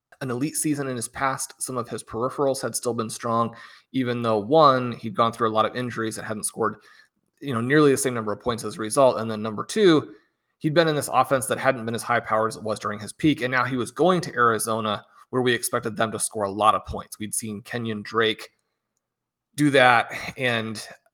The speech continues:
I mean, Drake has some good things to,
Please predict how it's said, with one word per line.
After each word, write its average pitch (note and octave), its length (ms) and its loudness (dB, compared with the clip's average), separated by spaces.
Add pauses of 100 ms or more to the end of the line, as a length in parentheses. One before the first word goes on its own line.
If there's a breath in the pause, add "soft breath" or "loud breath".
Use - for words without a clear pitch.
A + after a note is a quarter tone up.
I C3 80 0
mean, C3 180 -8
Drake G#3 300 4
has D#3+ 600 4 (480)
some C3+ 200 -4
good D3+ 320 -4
things C3+ 720 -2 (340 loud breath)
to, B2 640 0